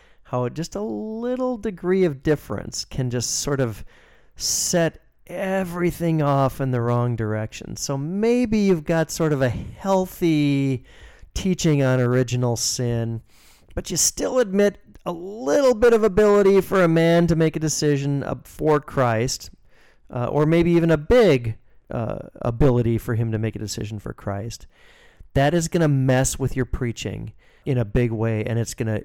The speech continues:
it's gonna remove you from the proclamation that the Lord has given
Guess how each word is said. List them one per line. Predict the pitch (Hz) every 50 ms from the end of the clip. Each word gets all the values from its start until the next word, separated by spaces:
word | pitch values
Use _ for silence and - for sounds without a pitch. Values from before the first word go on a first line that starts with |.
| - _
it's | - 123 -
gonna | - 131 117 113
remove | 107 113 110 117 120 127 139 170 226 254 240 214 165 139
you | 120 98 95 95 95 98 107 123 143 147 - _ _ _ _ _ - _
from | - - - - - 127 120 117 113 113 113 120 120 120 - - _ _ _ _ _ _ _ _
the | - 113 - 117
proclamation | - - - - 131 131 - - 135 127 123 117 113 110 - 120 113
that | 110 -
the | - 104
Lord | 98 98 104 107 107 107 104
has | 104 98 98
given | 98 - 110 98 104 98 95 92